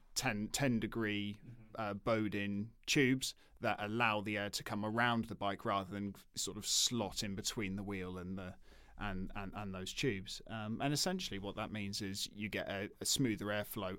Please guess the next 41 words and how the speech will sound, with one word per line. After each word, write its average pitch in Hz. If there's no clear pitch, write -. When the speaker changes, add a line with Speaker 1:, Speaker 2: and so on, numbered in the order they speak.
Speaker 1:
around 113
the 107
whole 107
body 95
of 98
rider 95
and 92
bike. -
Um, 90
obviously, 110
this 101
is 104
all 101
what 92
Scott -
tells 120
us, 147
but 107
I 101
can -
tell 110
you 98
I've 101
ridden 101
the 92
bike 104
and 110
I 101
know, 104
and 110
it -
seems 139
to -
work, 151
and 135
it 123
seem-, 147
it 139
seems 156
to 151
feel 156